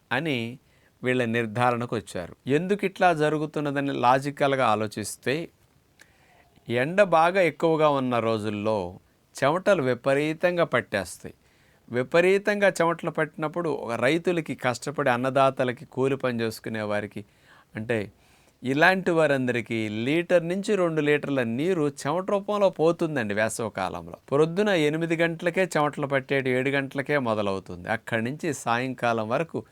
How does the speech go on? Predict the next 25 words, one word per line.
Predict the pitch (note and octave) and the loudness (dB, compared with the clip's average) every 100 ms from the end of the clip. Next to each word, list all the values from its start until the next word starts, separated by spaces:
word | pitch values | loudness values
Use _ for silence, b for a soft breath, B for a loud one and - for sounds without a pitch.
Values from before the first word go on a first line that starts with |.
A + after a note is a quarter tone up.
| b b b A2 | b b b -2
నాలుగైదింటి | A#2+ B2 A#2+ A2+ A2+ A2+ A#2+ | 0 2 0 0 -4 -4 -4
వరకు | C#3+ C#3 | -4 -4
చెమటలు | A2+ G#2+ A2+ A2 | -4 -4 -6 -4
పడుతూనే | G#2 A2+ A2+ A#2+ G#2 | -6 -4 -6 -4 -8
ఉంటాయి. | F2 - _ - B B B B B | -10 -16 _ -20 B B B B B
అన్ని | A#2+ E3 F3 E3+ | -2 0 2 4
గంటలు, | F#3 G3 E3 | 2 2 2
ఎనిమిది | D#3+ D#3 D3 | 2 0 0
గంటలు, | D3+ F#3 D#3+ | 0 0 0
తొమ్మిది | D3 C3+ C3 | 0 0 0
గంటలు | C3 D3+ C3+ | 0 -2 -2
పనిచేస్తారు | A#2 A#2 B2 A2+ - A2+ G#2+ | -2 0 -2 -2 -2 -2 -2
కాబట్టి | G#2+ G2+ G#2+ - A3 - - C3+ | -2 -4 -6 -8 -10 -8 -2 0
అంత | F3 F#3+ - D#3+ B2 A#2+ | -2 -4 2 2 2 -2
నీటి | C3+ G3 G#3 A#3+ | -2 -2 0 2
శాతం | A3+ G3+ G3+ F3+ | 4 4 2 0
చెమట | D#3+ D#3 E3+ F#3+ | 2 2 2 2
రూపంలో | F3+ F3+ F3 D#3+ A2+ | 2 2 2 4 2
వెళ్ళేసరికి | A2 B2 B2+ A#2 A2+ G#2 G2+ G#2 F#2+ F#2+ G2 G2 _ - - | 0 2 0 0 -2 -2 -4 -6 -6 -6 -8 -12 _ -10 2
శరీరంలో | D3+ G3 A3 A3 A3 G#3+ G3+ | 4 4 4 2 4 4 2
ఉన్న | F#3+ F3+ | 0 0
నీరంతా | E3+ E3+ F3 D#3 G#2 | 2 2 2 2 2
అటు | - A#2+ | 0 -2
వెళ్ళిపోయి, | C3+ C3 A2+ G#2+ G#2 G#2 - _ | -2 -2 -2 -2 -2 -6 -10 _
ఇక | B2+ | -12